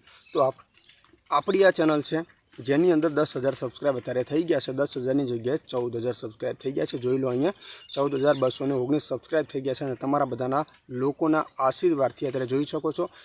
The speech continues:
અઠ્યાવીસ દિવસની અંદર સાસઠ લાખ વ્યૂઝ આવી રહ્યા છે. ખૂબ સરસ કહેવાય મિત્રો, તમારો ખૂબ ખૂબ આભાર. હવે આ ચેનલની અંદર મારે છે ને,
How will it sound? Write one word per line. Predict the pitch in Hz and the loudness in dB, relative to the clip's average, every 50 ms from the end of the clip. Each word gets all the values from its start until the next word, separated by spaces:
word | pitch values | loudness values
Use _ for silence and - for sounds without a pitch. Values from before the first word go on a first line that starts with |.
| - _ - | -18 _ -10
અઠ્યાવીસ | 139 - - 175 170 170 - - | -10 -4 0 2 2 2 0 -2
દિવસની | 143 135 139 135 127 - - 135 | -2 -2 -2 -2 -2 -4 -8 -6
અંદર | 127 123 123 135 | -6 -4 -4 -6
સાસઠ | 135 - - 135 135 - 160 143 - | -6 -4 -2 -2 -2 -2 -4 -4 0
લાખ | 139 139 139 - - | 0 0 0 -2 -8
વ્યૂઝ | 120 117 120 120 127 - - _ | -6 -4 -4 -4 -6 -8 -14 _
આવી | - 127 113 117 | -8 -6 -6 -4
રહ્યા | 120 117 117 | -4 -4 -4
છે. | 110 - - - _ - | -4 -8 -10 -12 _ -10
ખૂબ | - 151 143 - - | -6 -6 -6 -6 -6
સરસ | - 127 120 120 - - | -8 -4 -4 -4 -6 -4
કહેવાય | - 120 117 110 | -6 -4 -4 -4
મિત્રો, | 113 113 - 139 | -4 -4 -4 -6
તમારો | 135 - 113 120 120 117 | -6 -4 -4 -4 -4 -4
ખૂબ | 113 - 135 117 | -4 -6 -8 -8
ખૂબ | - - 143 170 - - - - - - - - - | -4 -2 -2 -2 -2 -6 -10 -10 -10 -10 -10 -4 -4
આભાર. | 120 110 120 104 - - - - - - - - - | -2 -2 -2 -8 -10 -10 -14 -16 -16 -16 -20 -14 -6
હવે | 120 131 135 | -2 2 4
આ | 139 147 | 4 4
ચેનલની | - - 196 185 185 185 185 | 6 4 4 6 6 6 6
અંદર | 175 165 170 | 4 4 4
મારે | 160 143 135 135 143 139 | 2 2 2 2 0 2
છે | - 180 | 2 2
ને, | 160 143 | 2 2